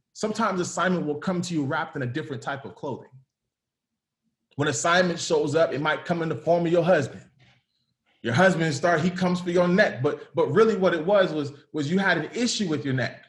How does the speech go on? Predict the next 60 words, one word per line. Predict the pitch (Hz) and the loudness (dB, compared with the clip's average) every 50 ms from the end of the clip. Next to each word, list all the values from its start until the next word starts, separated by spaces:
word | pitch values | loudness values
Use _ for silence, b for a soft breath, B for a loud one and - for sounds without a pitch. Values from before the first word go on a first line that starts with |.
| _ _ _ _ _ _ _ _ _ _ _ - | _ _ _ _ _ _ _ _ _ _ _ -4
And, | 151 151 151 | -4 -2 0
and, | 165 165 156 156 - | 0 0 0 0 -2
and | 165 156 156 | -2 0 2
you | 202 240 | 4 4
hadn't | 226 208 185 175 139 | 6 4 4 2 2
dealt | 156 208 226 - | 2 2 2 2
with | 185 180 - | -2 -2 -4
the | 185 - - 240 | -6 -6 -4 -4
issue. | 247 - - - 196 175 165 | -4 -4 -4 -4 -2 -2 -2
And, | 156 156 | -2 -2
and, | 156 156 151 | -4 -6 -4
and | 151 165 165 | -4 -2 -2
if | 165 165 - | -2 -2 0
he | 240 262 | 0 0
didn't | 285 254 214 202 180 | 0 0 0 -2 0
come | 226 254 269 269 - | 0 0 0 0 -2
for | - 196 | -2 -2
you, | 190 180 180 | -2 0 0
then | 175 175 165 | -2 -2 -2
you | 180 233 | -2 0
would | 240 233 220 | 2 2 2
not | 220 214 190 | 2 2 2
have | 190 185 170 | 0 -2 -2
seen | - - 262 262 226 | -4 -6 -4 -4 -2
it. | 185 165 | -2 0
And | 180 | 2
now, | 185 180 170 175 B B B | 2 2 2 0 B B B
now | 185 180 170 | 0 0 0
God | 139 127 220 240 262 | 2 2 2 2 4
has | 233 233 226 208 196 | 4 2 2 2 2
you | 214 | 2
in | 202 | 0
a | 190 | 0
place | - - 247 220 - | 0 2 0 0 0
that's | 220 - - | -2 -4 -4
uncomfortable. | 208 202 185 - - 262 294 285 - - 202 165 180 180 170 175 B B B B B B B B B | -4 -4 -2 0 0 0 0 0 0 -2 0 0 0 0 0 -2 B B B B B B B B B
Assignment | 165 180 175 180 - 226 226 277 277 254 220 208 190 | 0 0 0 0 2 2 4 4 6 4 4 4 2
is | 185 180 | 2 2
always | 208 214 208 202 208 196 185 196 | 0 0 0 2 2 2 0 -2
connected | - - 170 170 175 202 220 226 226 - - 180 165 175 - | -4 -2 0 2 4 4 4 2 0 -2 -2 -2 -2 -2 -4
to | - 190 | -4 -2
what's | 180 175 175 160 - | 0 0 0 0 -2
uncomfortable. | 170 151 151 151 - 247 233 185 - - 139 120 - - - _ _ _ _ _ _ _ _ _ _ _ _ _ _ | -4 -4 -4 -4 -4 -4 -4 -4 -6 -6 -6 -6 -8 -12 -20 _ _ _ _ _ _ _ _ _ _ _ _ _ _
Because | - 202 208 226 175 | 0 2 4 4 4
when | 190 226 233 226 196 | 4 4 4 6 6
you're | 262 294 - | 4 4 4
uncomfortable, | - 233 220 208 - - 294 330 302 - 254 214 175 185 185 180 180 175 | 2 0 0 0 0 0 0 0 0 0 2 2 4 4 2 2 2 0
it's | 208 214 - - | -2 -2 0 -2
an | 214 208 - | -2 -4 -4
indicator | 277 294 269 226 220 - - 220 202 190 | -4 -4 -2 -2 -4 -2 0 0 0 2
that | 180 180 165 | 0 0 0
God | - 208 208 202 190 | 0 2 2 2 2
has | 190 196 190 185 185 | 2 0 0 0 0
you | 196 | 0
in | 185 | -2
the | 175 - | -2 -2
place | - - 220 202 185 - | -2 -4 -4 -4 -2 -2
that | 190 156 - - | -4 -4 -4 -4
you're | 175 170 - | -6 -6 -4
in. | 208 233 226 180 123 - | -6 -6 -6 -6 -8 -10